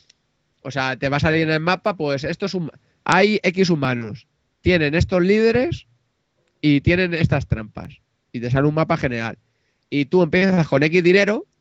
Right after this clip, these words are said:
para ir comprando unidades Locus. Lógicamente, al principio, lo-, los tickers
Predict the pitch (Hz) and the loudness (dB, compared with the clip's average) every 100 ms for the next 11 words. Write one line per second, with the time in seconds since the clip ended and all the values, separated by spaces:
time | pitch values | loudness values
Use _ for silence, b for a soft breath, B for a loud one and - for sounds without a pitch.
0 | _ _ _ - 135 151 147 175 151 175 | _ _ _ -2 2 0 0 -2 0 0
1 | 180 190 165 151 156 151 127 110 139 170 | 0 -2 0 0 0 -2 -6 -6 0 0
2 | 170 196 240 - _ _ _ _ _ - | 0 -4 -4 -12 _ _ _ _ _ -4
3 | 135 135 143 156 151 127 127 170 151 127 | -2 2 2 2 2 -2 -4 -2 -2 -2
4 | 117 113 113 117 117 - 165 - 113 87 | -4 -10 -8 -8 -8 -2 -2 0 -10 -10
5 | _ | _